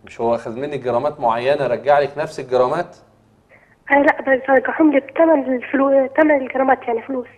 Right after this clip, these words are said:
Speaker 1: بثمن، بس-، بثمن يعني سعر اليوم ال-، الذي رد فيه ال-، الدين.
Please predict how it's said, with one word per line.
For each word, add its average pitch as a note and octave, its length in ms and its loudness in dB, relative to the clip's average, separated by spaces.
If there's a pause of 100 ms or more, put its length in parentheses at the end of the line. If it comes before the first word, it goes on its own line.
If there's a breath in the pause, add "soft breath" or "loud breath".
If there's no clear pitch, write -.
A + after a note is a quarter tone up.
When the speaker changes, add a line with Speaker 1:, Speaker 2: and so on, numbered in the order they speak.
(380)
Speaker 1:
بثمن، D#3 300 0 (260)
بس-، - 180 -10
بثمن E3+ 760 0 (400)
يعني A2 640 -6
سعر D3+ 320 6
اليوم E3 380 6
ال-، B2 280 -10
الذي C#3+ 380 -2
رد D#3 300 2
فيه D#3 280 -6
ال-، A2+ 540 -8
الدين. A2+ 360 0